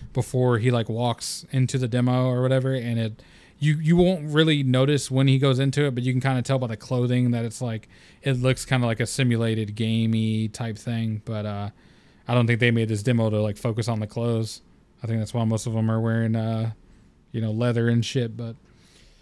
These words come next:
anyways, um, that was just a fun thing I experienced. It, it was so awesome. Uh, absolutely loved it. And I kinda wish I had more to say about it, but that's really all it is. Definitely go check it out.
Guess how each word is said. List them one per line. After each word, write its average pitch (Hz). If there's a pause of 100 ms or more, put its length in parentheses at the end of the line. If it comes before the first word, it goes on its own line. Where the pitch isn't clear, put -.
(560)
anyways, 180
um, 147 (1080)
that 143
was 185
just 160
a 147
fun 139
thing 131
I 123
experienced. 120
It, 139
it 147
was 143
so 175
awesome. 117 (120)
Uh, 131
absolutely 127
loved 117
it. 113 (260)
And 117
I 113
kinda 127
wish 110
I 113
had 110 (480)
more 123
to 139
say 240
about 131
it, 110
but 117
that's 151
really 185
all 170
it 208
is. 208 (220)
Definitely 165
go 170
check 175
it 180
out. 160